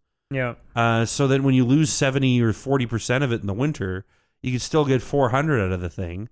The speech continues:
Speaker 1: I think five hundred is, like, like, 'cause that's, like, what you're getting with, like, a forty-five liter tank. I
Speaker 2: Yeah.
Speaker 1: think five hundred is the min, bare minimum for that to be
Speaker 2: It
Speaker 1: as
Speaker 2: was
Speaker 1: a
Speaker 2: strange.
Speaker 1: standard.
Speaker 2: I, I watched a video before you guys came over, and they argued that, uh,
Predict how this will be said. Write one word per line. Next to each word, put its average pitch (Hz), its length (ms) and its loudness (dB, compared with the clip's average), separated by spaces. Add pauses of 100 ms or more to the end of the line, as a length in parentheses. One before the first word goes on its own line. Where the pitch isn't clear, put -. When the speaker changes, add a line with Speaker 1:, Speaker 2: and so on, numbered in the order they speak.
(140)
Speaker 1:
I 165 60 0
think 208 220 4
five 170 400 2
hundred 185 300 4
is, 143 160 0
like, 135 460 0
like, 131 240 0
'cause 135 160 -2
that's, 139 280 2
like, 139 200 0
what 139 100 -2
you're 127 140 0
getting 123 400 0
with, 113 180 -2
like, 110 120 -2
a 110 60 -4
forty-five 113 600 -4
liter 110 240 -4
tank. 110 480 -6
I 147 80 -2
Speaker 2:
Yeah. 127 220 0
Speaker 1:
think 87 100 -4
five 143 240 4
hundred 139 300 0
is 127 140 0
the 120 120 -2
min, 113 400 -4
bare 135 300 0
minimum 127 440 -2
for 127 180 -2
that 120 180 0
to 123 80 -6
be 120 300 -4
Speaker 2:
It 131 40 -6
Speaker 1:
as 156 60 -2
Speaker 2:
was 165 100 4
Speaker 1:
a 117 80 0
Speaker 2:
strange. 180 340 2
Speaker 1:
standard. 156 240 0
Speaker 2:
I, 143 160 0
I 139 80 0
watched 165 360 -2
a 151 40 -2
video 135 260 -2
before 117 280 -4
you 110 120 -4
guys 107 160 -6
came 110 220 -4
over, 98 320 -4
and 92 120 -8
they 104 80 -6
argued 113 440 -4
that, 101 360 -6
uh, 87 260 -10